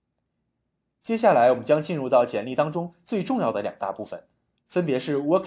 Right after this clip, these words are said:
experience，工作经历和 project experience，项目经历。这两个部分的书写形式有相似的地方。我们首先来看看工作经历的部分。在每段经历中，要明确写出公司的名称、工作职位和具体工作时间，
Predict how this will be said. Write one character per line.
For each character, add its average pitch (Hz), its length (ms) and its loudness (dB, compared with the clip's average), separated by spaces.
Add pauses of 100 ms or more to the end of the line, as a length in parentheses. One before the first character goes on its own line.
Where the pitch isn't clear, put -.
experience， 175 580 -4 (200)
工 233 160 -6
作 226 160 -2
经 110 180 -10
历 98 220 -14 (120)
和 139 120 -4 (100)
project 202 520 2
experience， - 540 -10 (100)
项 190 280 0
目 - 80 -16
经 87 160 -18
历。 - 160 -20 (720)
这 262 140 4
两 147 140 2
个 135 60 -10
部 190 120 -8
分 170 120 -6
的 156 60 -2
书 202 160 -8
写 117 140 -8
形 107 180 -14
式 143 180 -6
有 101 120 -6
相 202 180 -4
似 - 120 -14
的 110 80 -6
地 90 140 -16
方。 - 340 -6 (340)
我 131 60 -10
们 156 100 -4
首 127 140 -4
先 180 160 -4
来 120 120 -2
看 120 180 -6
看 98 240 -8
工 214 160 -4
作 214 140 -4
经 110 160 -10
历 110 80 -12
的 90 80 -10
部 92 120 -16
分。 - 180 -14 (920)
在 240 140 2
每 127 140 -4
段 156 160 0
经 190 160 -6
历 160 80 -4
中， 151 280 -8 (240)
要 202 120 4
明 143 240 -6
确 233 160 -4
写 95 180 -8
出 156 200 -4
公 196 160 -8
司 196 120 -12
的 170 80 -2
名 101 200 -10
称、 190 300 -8 (180)
工 226 160 -6
作 180 140 0
职 98 200 -8
位 117 400 -4
和 139 120 -6
具 196 180 -6
体 101 140 -10
工 156 180 -10
作 135 100 -6
时 - 180 -12
间， 139 320 -8